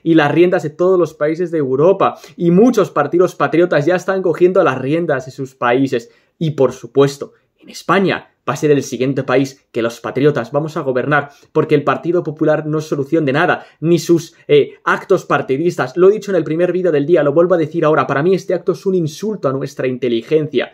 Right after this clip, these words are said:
Señores del Partido Popular, os estáis riendo en mi cara cuando hacéis este acto. ¿Pero a quién queréis engañar? ¿Y qué hace la gente aplaudiendo a Rajoy y a Aznar? ¡O a Feijóo! Que hasta hace tres días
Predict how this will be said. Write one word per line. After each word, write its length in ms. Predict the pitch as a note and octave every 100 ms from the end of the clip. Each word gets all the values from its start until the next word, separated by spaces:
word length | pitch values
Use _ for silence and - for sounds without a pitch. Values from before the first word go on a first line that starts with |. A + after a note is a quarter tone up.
| _ _ _
Señores 340 | - C#3 F#3
del 140 | F3+ D3+
Partido 380 | B2+ - E3 E3
Popular, 380 | D3+ C#3+ C#3+ -
os 160 | C#3+
estáis 380 | C#3 - G3 -
riendo 320 | C#3+ D#3+ F#3+
en 120 | G3 C3
mi 160 | F#2+
cara 300 | D3 F3+ C3
cuando 220 | A#2+ A#2
hacéis 280 | A2 C#3+ D3+
este 300 | D#3+ - G#2+
acto. 400 | G#2 - - - _ _ -
¿Pero 140 | D3
a 60 | B2
quién 200 | E3+ F#3
queréis 320 | D#3+ D#3 D#3
engañar? 460 | F#3+ A2+ G#2+ C3 - _ -
¿Y 100 | D3+
qué 120 | F3
hace 160 | F3+ G3+
la 100 | B2+
gente 260 | E3+ F3+
aplaudiendo 520 | F#3 C3 A2+ D3 F3+
a 40 | E3
Rajoy 400 | A#2+ - D#3 G3
y 160 | G3
a 60 | F3+
Aznar? 440 | - A#2 D3+ F#3+ - -
¡O 200 | F3+ G3+
a 120 | F#3+
Feijóo! 1400 | - - F3+ B2 - G2+ B3 C#4 D#4 D#4 C#4+ A3+ B2 - _ _ _ _ _ _
Que 140 | - E3
hasta 280 | D#3+ - E3+
hace 220 | - G#3
tres 300 | F#3 F3+ F3
días 520 | F#3 G#3 D3 B2+ -